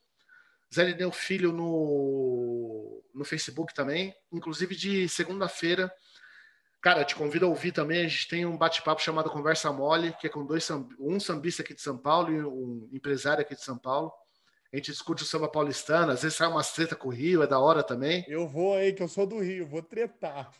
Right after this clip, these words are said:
Speaker 1: Porra, cara, então, tu curte samba?
Speaker 2: Curto, claro que curto, eu vou lá tretar.
Speaker 1: Cara, já tem mais um outro convite pra tu lá e bater um papo com a gente lá também. Conversa mole, uma conversa mole mesmo, só de segunda-feira eu tô lá. Cara, e acho que é isso, mano.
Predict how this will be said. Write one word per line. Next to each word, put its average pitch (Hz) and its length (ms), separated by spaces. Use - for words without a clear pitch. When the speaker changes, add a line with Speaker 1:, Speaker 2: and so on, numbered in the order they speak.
Speaker 1:
Porra, 202 300
cara, 165 300
então, 214 420
tu 170 80
curte 214 260
samba? 202 460
Speaker 2:
Curto, 208 540
claro 214 320
que - 140
curto, 185 420
eu 143 80
vou 170 180
lá 262 140
tretar. 339 260
Speaker 1:
Cara, 185 360
já 170 120
tem 196 180
mais 220 200
um 214 60
outro 220 180
convite 220 420
pra 208 120
tu 208 140
lá 196 140
e 190 40
bater 190 200
um 185 80
papo 190 220
com - 60
a 190 60
gente 175 280
lá 165 80
também. 165 320
Conversa 190 460
mole, 170 340
uma 156 120
conversa 180 380
mole 156 320
mesmo, 131 240
só 139 200
de 131 280
segunda-feira 147 500
eu 156 40
tô 156 120
lá. 160 300
Cara, - 180
e - 20
acho 233 200
que - 60
é 302 60
isso, 226 280
mano. 127 400